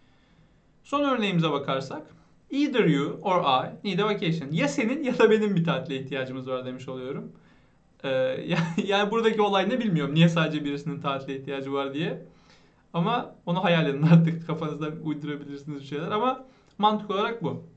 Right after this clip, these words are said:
Either you or I. Mantık aynı hep. Şimdi inşallah anlaşıldı. Ee, bir egzersiz beraber yapalım.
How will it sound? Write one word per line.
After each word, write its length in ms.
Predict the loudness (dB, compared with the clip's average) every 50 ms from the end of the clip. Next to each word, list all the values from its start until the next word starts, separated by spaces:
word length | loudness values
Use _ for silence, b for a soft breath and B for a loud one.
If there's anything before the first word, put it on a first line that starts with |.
| -20 _ _ _ -10
Either 300 | -6 -6 -2 0 2 2
you 240 | 2 2 0 0 0
or 120 | 0 0
I. 140 | 0 -2 -4 -10 -14 -20 _ _ _ _ _ _ _ _ _ -6
Mantık 340 | -2 0 0 0 -2 -2 -4
aynı 200 | -4 -4 -6 -8
hep. 180 | -12 -16 -18 -20 -20 _ _ _ _ _ _ _ _ _ _ _ _ _ _ B B B B B B B B B B B
Şimdi 200 | -10 -6 -4 -2
inşallah 400 | -2 -2 0 0 0 2 2 2
anlaşıldı. 680 | 2 0 0 -4 -6 -6 -6 -4 -4 -4 -4 -4 -6 -10 -16 -20 _ -8 -4
Ee, 40 | -2 0 0 0 0 0 -2 -4 -6 -6
bir 120 | -4 -2
egzersiz 720 | -2 -2 -2 -2 -2 -2 -2 -2 -4 -6 -8 -8 -14 -18 -20 _ -4
beraber 560 | 0 0 2 2 2 0 -2 -4 -6 -8 -14 -18 _ _ _ _ _ -6
yapalım. 520 | -6 -2 0 -2 -2 -2 -4 -10 -12 -16